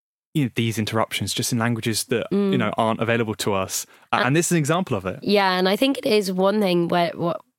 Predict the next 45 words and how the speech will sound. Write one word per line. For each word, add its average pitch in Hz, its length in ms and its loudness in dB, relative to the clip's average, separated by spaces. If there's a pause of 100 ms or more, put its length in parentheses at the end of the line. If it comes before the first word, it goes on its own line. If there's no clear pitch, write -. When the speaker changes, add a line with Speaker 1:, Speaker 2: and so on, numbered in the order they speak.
(120)
Speaker 2:
what 170 200 -2
got 170 200 -2
me 165 160 0
is 147 140 -8
when 160 160 0
you 156 80 0
said 151 280 -4
that 160 260 -8
they 151 440 -4 (140)
said - 400 -6
Ashtar 160 540 -4
as - 140 -4
well, 160 320 -4 (240)
because 202 200 -2
how 185 180 2
much 185 300 -2
did 175 120 -2
that 170 220 -2 (100)
word, 160 480 0
like, 165 160 -2
we 175 120 2
were 170 80 0
thinking 165 380 -2
about 160 120 0
it, 160 60 -2
we 160 120 0
were 156 80 0
reading 160 380 2
manuscripts, 165 800 0 (160)
Speaker 1:
Mm. 98 120 -6
Speaker 2:
like, 165 140 2
we 180 140 2
were 180 80 2
reading 185 260 2
everything, 185 420 2
trying 175 200 0
to 175 60 -2
see 180 140 -2
what 170 140 0
other 170 160 -2
people 170 300 -4
said, 160 480 -2 (240)
and 190 120 2
then 180 120 2
there's 170 260 0